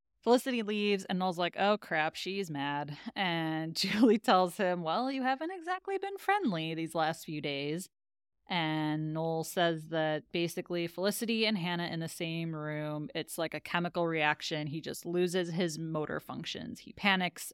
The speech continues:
and he's like, "I don't know. It just, it doesn't make any sense." And Julie just kinda gives him a look. He's like, "Oh,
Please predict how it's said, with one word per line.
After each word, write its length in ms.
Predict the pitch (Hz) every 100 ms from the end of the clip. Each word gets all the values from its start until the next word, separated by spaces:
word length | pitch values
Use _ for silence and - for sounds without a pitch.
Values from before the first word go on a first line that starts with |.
| -
and 460 | 170 156 151 156 - _ _ _
he's 180 | - 170
like, 160 | 170 151
"I 120 | 180
don't 120 | 214
know. 220 | 214 185 165
It 120 | 160
just, 200 | 170 -
it 100 | -
doesn't 240 | 180 202
make 140 | 190 190
any 140 | 180
sense." 600 | - 170 147 143 - - _ -
And 400 | 160 143 139 135
Julie 240 | 185 165
just 200 | 147 151
kinda 200 | 185 156
gives 240 | 143 151 160
him 120 | 151
a 160 | 143
look. 220 | 139 135 -
He's 200 | 185 147
like, 160 | 151 160
"Oh, 380 | 156 147 143